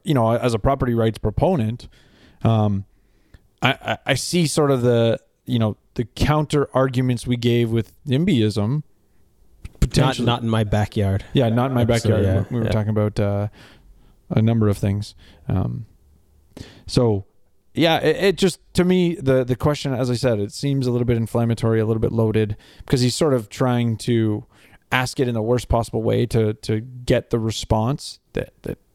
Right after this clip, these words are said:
Speaker 1: he wants, which is to say, like, we shouldn't. This, this should never have been allowed. They should have been shut down earlier.
Speaker 2: Right, right. With, with, yeah, with, with, with the rape and the child porn. Uh,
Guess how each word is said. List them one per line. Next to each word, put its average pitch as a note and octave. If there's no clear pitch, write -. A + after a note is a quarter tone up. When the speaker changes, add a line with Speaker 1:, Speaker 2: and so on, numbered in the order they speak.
Speaker 1:
he -
wants, A#2+
which A#2+
is A2
to -
say, A2
like, -
we A2+
shouldn't. A2+
This, -
this C3
should A#2+
never A2
have G#2+
been A2
allowed. G#2
They B2+
should A2
have G#2+
been A2
shut G#2
down G#2+
earlier. C3+
Speaker 2:
Right, G#2+
right. A2+
With, G2+
with, G#2
yeah, G2
with, F#2+
with, -
with G#2
the G2+
rape F#2+
and G2
the F2+
child F#2
porn. F#2+
Uh, G2